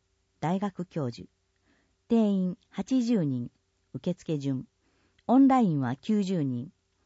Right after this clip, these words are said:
参加料無料。申し込み、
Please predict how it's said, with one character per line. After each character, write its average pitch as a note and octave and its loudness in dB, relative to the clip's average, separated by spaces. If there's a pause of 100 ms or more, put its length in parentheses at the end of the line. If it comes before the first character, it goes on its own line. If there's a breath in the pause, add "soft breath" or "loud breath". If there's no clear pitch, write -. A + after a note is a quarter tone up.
(240)
参 C4+ 0
加 C4 0
料 C3+ -2 (100)
無 G3+ 2
料。 C3 -2 (680)
申 G#3 4
し - -8
込 G3 -2
み、 F3 -2